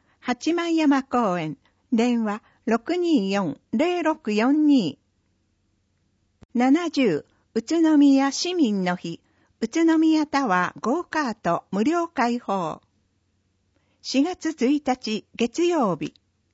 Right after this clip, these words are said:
対象定員費用、記載なし。問い合わせ、八幡山公園、電話六二四零六四二。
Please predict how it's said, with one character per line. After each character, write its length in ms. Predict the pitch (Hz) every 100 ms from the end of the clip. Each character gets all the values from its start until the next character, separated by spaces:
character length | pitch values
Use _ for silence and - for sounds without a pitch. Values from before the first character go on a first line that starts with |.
| _ _ _ _ _ _ _ -
対 200 | 277 302
象 400 | - 277 254 247
定 180 | 247 277
員 380 | 269 254 254
費 220 | 254 311 320
用、 280 | 208 170 - -
記 80 | -
載 260 | 277 254
な 140 | 220 208
し。 240 | - 139 _ _ _ _ _ _ _ _ _ _ _
問 220 | - 302 277
い 40 |
合 80 | 254
わ 140 | 226
せ、 300 | 233 190 190 _ _
八 300 | - 233 -
幡 240 | 330 339 311
山 260 | 302 277
公 360 | 277 240 214 175
園、 180 | 156 - _ _
電 300 | 202 254 247
話 220 | 220 208 - _ -
六 320 | 214 - 339
二 340 | 339 330 233
四 300 | 208 202 156 - _
零 300 | - 269 330
六 300 | 320 320 -
四 320 | 208 220 277 277
二。 340 | 254 156 135